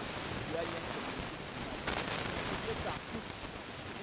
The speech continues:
Il est par tous. C'est, c'est dégager des positions irréversibles aux yeux de tous les leaders de la Mouka et, les,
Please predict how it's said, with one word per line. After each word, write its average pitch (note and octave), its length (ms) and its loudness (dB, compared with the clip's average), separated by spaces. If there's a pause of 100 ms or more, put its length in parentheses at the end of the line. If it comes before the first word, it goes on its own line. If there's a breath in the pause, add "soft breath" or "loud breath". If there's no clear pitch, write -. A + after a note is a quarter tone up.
(480)
Il - 100 -4
est - 140 -4
par - 160 -2
tous. - 240 -4 (3500)
C'est, B3 140 4 (140)
c'est A#3+ 140 0
dégager G3 460 2 (1300)
des - 180 10
positions - 840 8 (1000)
irréversibles G#3+ 1160 12 (480)
aux E3+ 140 10
yeux F3 320 12
de E3 80 10
tous A#3 220 6
les G#3+ 120 12
leaders E3 220 8
de D#3 80 10
la C#3 100 10
Mouka C#3+ 300 2 (320)
et, D#3 80 2
les, D3+ 220 6